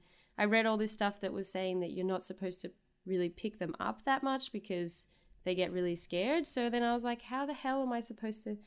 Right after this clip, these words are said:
separate them without picking them up?"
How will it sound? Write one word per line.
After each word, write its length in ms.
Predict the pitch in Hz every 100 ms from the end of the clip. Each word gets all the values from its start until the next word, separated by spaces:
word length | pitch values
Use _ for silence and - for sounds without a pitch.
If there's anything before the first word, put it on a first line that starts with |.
| - - -
separate 600 | - 233 233 220 196 190
them 100 | 185
without 420 | 185 185 180 - - _ _ _ _
picking 320 | 247 247 226
them 120 | 208 185
up?" 400 | 208 180 -